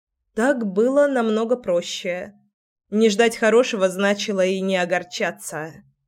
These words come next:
«Так сказал Валентин», пояснила Авертина, ничего, впрочем, этим не прояснив. «Валентин сказал нечто иное, любовь моя»,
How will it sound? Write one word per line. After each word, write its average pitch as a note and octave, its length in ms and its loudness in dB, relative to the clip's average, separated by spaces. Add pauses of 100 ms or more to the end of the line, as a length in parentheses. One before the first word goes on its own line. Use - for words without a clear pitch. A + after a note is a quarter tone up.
(680)
«Так G3 260 0
сказал G#3 480 2
Валентин», E3 880 -2 (680)
пояснила G3+ 680 4
Авертина, G3+ 880 -2 (360)
ничего, B3+ 440 -2
впрочем, A3 500 0
этим G#3 300 -2
не F#3+ 100 0
прояснив. F3 760 -8 (1080)
«Валентин C4+ 640 4
сказал B3 400 6
нечто G#3 500 2
иное, F#3+ 340 0
любовь D#3 360 -6
моя», D#3 520 -8